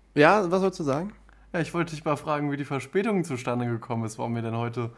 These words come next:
Speaker 2: nicht Sonntag haben, sondern schon Dienstag.
Speaker 1: Das erklärst den Leuten du selbst am besten, wa?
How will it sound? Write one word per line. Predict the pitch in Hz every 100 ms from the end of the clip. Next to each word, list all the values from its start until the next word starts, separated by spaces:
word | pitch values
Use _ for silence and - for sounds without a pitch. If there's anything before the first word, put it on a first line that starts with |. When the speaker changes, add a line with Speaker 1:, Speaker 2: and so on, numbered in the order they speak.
| - - _
Speaker 2:
nicht | 135 120
Sonntag | 123 156 175 135
haben, | 120 110 107
sondern | 110 107
schon | 107 107 104
Dienstag. | 151 165 - 107 104 - - - - - - - - -
Speaker 1:
Das | 113
erklärst | 113 - 110
den | 123
Leuten | 120 120 120
du | 123
selbst | 120 135 190
am | 233 135
besten, | 117 - 120
wa? | 120 175